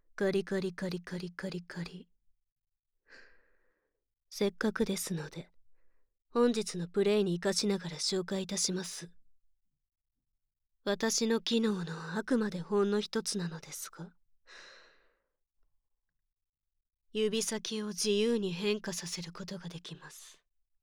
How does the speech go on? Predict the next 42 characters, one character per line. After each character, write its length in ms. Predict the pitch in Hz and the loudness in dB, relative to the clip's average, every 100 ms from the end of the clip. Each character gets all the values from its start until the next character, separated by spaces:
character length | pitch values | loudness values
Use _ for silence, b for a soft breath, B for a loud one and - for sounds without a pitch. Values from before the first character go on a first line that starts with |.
| _ _ b b b b b b | _ _ b b b b b b
例 100 | 220 214 220 220 | -2 2 2 2
え 60 | |
ば、 260 | 175 175 - _ - - _ _ _ _ - | -2 -8 -10 _ -20 -20 _ _ _ _ -4
ヤ 160 | 202 180 | -2 -2
ス 240 | - 202 | -4 -6
リ 140 | 202 | -8
で 160 | 190 180 | -10 -6
丁 320 | 196 214 214 | 2 4 4
寧 240 | 196 175 165 | 4 -2 -6
に、 360 | 156 - - _ _ - | -10 -18 -20 _ _ 0
丁 240 | 226 247 | 4 4
寧 180 | 220 185 | 2 0
に 160 | 170 165 | -4 -6
磨 280 | 175 190 185 | -4 -4 -6
い 100 | 175 | -6
た 180 | 175 170 - b b b b b b | -10 -12 -16 b b b b b b
摩 100 | 202 | -4
擦 340 | 190 220 - 202 | -2 -4 -2 -4
の 120 | 202 | -4
少 340 | - - 202 | -6 -4 -4
な 180 | 202 185 | -4 -6
い 120 | 170 - | -10 -8
ツ 200 | - 226 | -4 -2
ル 100 | 226 | -2
ツ 160 | - | -6
ル 100 | 156 | -8
と 120 | - | -8
し 100 | - | -8
た 160 | - 170 | -8 -8
爪 380 | - 196 185 185 | -8 -4 -4 -6
に 80 | 185 | -6
変 320 | 175 196 190 | -4 -4 -4
化 160 | 170 | -10
さ 160 | - - | -10 -10
せ 180 | - 160 | -12 -14
て、 320 | - 156 - - _ - - - - - - B B B B _ _ _ _ _ _ _ _ _ _ | -16 -18 -20 -20 _ -20 -14 -12 -10 -12 -16 B B B B _ _ _ _ _ _ _ _ _ _
カ 100 | - - | -12 -10
リ 80 | - | -10
カ 120 | - | -12
リ 100 | - | -12
カ 140 | - | -12
リ、 200 | - - | -14 -18